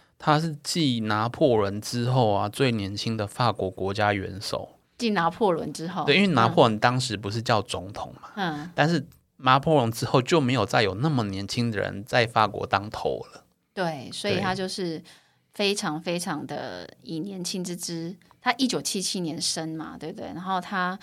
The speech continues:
Speaker 2: 呃，进入，一直到，一直到他的，他的那个政治的背景好像也都很顺利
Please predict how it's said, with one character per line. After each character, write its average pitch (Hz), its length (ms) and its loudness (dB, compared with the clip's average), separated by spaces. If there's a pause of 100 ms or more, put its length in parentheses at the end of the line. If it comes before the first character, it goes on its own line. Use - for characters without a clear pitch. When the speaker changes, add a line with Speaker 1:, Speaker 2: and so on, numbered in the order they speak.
(380)
Speaker 2:
呃， 151 960 -6 (1080)
进 240 240 2
入， 247 220 -2
一 285 120 -2
直 208 200 -4
到， 196 520 2
一 254 120 -6
直 214 160 -6
到 214 180 0
他 254 160 0
的， 190 240 -2
他 262 180 -2
的 233 140 -2
那 202 140 -4
个 160 720 -4 (500)
政 233 240 2
治 220 180 -2
的 175 80 -2
背 180 240 0
景 147 300 -8 (540)
好 175 120 -10
像 240 160 -2
也 170 140 -2
都 175 420 -2 (300)
很 160 200 -6
顺 175 360 -2
利 170 300 -4